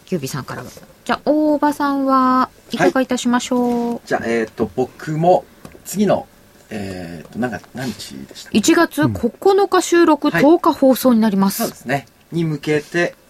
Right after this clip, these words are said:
Speaker 2: えー、六五ゼロ二東芝。
Speaker 1: 六五零二の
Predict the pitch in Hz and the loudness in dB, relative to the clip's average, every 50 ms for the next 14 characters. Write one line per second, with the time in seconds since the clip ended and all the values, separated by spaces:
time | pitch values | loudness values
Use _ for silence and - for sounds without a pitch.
0 | _ _ - 107 104 98 92 92 90 87 92 98 135 160 - 254 240 262 254 185 | _ _ -12 -10 -10 -10 -10 -12 -14 -16 -6 -4 -4 -2 0 0 2 4 4 4
1 | 113 - 117 113 110 104 101 90 - - 190 214 214 - 190 - - - - - | 2 2 0 0 0 -2 -4 -4 -2 0 2 2 2 2 -2 -2 -4 -6 -12 -16
2 | - - - - - - - - - - - 160 - - 302 339 - 440 415 349 | -20 -20 -10 -8 -8 -8 -8 -14 -18 -14 -14 -14 -6 -2 -2 0 2 4 4 4
3 | 269 220 196 180 160 180 175 170 170 165 160 156 160 156 139 127 123 | 4 4 2 0 0 0 0 2 0 0 0 -2 -2 -4 -4 -6 -8